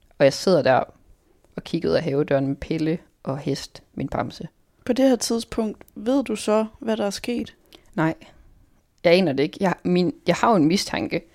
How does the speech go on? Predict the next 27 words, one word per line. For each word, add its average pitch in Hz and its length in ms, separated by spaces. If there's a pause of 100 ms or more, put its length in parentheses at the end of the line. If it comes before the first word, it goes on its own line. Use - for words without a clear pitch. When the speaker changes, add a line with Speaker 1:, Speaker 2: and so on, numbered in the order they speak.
(300)
Speaker 1:
for - 140
jeg 160 120
har - 80
hørt 165 220
Melina 147 320
råbe 160 320
det 185 120
der - 160 (1200)
med, 156 160
"Far 156 220
er 139 40
død, 143 300
far 151 160
er 139 40
død." 143 240 (520)
Øh, 165 160
men 147 240
mormor 185 200
har 139 120
jo 147 60
sagt, 160 320
det 143 60
ikke 143 140
var 131 60
det, - 160
hun 147 100
råbte. - 340